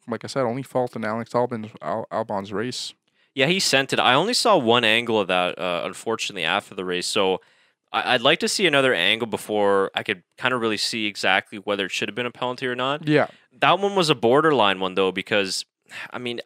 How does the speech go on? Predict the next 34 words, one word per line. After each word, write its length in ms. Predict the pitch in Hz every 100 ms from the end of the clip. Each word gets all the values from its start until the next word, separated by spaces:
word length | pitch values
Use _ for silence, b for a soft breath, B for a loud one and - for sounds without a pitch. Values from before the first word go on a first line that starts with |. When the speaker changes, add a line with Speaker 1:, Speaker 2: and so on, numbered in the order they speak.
| -
Speaker 2:
the 100 | 127
door 300 | 117 135 175
was 360 | 143 107 120 147
somewhat 460 | - - 127 139 117
open 500 | 104 120 160 165 185 _ -
from 120 | 127
what 120 | 127
I 40 | 123
Speaker 1:
Mm-hmm. 100 | 131
Speaker 2:
saw 140 | 131
from 160 | 123 127
the 60 | 95
onboard, 520 | 110 120 117 135 127
but 80 | 101
he 60 |
did 160 | 104 131
send 280 | - 117 113
it 40 |
from 160 | - 101
a 40 |
long 280 | 95 98 98
way 180 | 98 95
away, 400 | 92 95 107 123 b b b b
and, 420 | - 98 98 98 98
you 80 |
know, 100 | 101
Norris 340 | 101 107 135 -
was 200 | 117 110
already 260 | 107 107
committed 400 | 95 101 98 113 -
to 80 | 98
that 180 | 87
corner, 380 | - 104 110 107
so 360 | - 104 95